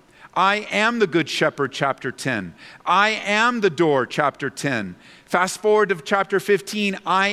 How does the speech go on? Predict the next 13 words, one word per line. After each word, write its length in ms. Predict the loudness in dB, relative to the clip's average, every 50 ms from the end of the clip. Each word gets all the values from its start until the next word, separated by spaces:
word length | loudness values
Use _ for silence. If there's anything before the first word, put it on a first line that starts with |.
| -4 -4
am 300 | -4 -2 -2 0 -2 2
the 100 | 0 0
vine." 540 | 2 4 2 4 2 2 0 -2 -6 -10 -12 -16 -20 -20 -20 -20 _ _ _ _ _ _ _ _ _ _ _ _ _ _ _ _ _
Here 300 | _ 0 2 4 4 4
he 100 | 4 2
says, 260 | 2 2 2 2 4
"I 180 | 4 2 2 2
am 400 | 0 0 0 0 0 0 0 2
the 80 | 2 4
resurrection 600 | 4 2 0 0 0 -2 -2 -2 -2 -6 -8 -6
and 120 | -4 -4
the 80 | -2 -2
life." 320 | 0 0 -2 -2 -4 -8